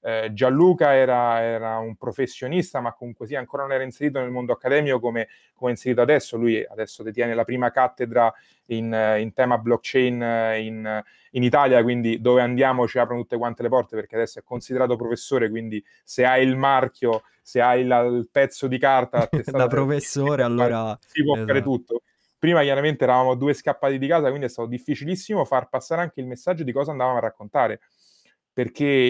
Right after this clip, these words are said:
Speaker 1: i rettori con cui ci confrontavamo, i direttori di dipartimento, i presidi di facoltà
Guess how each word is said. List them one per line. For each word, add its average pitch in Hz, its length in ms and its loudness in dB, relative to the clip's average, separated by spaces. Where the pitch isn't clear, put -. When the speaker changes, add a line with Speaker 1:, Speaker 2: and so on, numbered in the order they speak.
Speaker 1:
i 135 120 0
rettori 156 520 0
con 139 220 -2
cui 131 560 -2
ci 135 140 -8
confrontavamo, 131 880 -2
i 113 40 -4
direttori 117 380 -6
di 120 60 -10
dipartimento, 123 880 -4
i - 20 -10
presidi 123 340 -4
di 123 100 -4
facoltà 127 640 2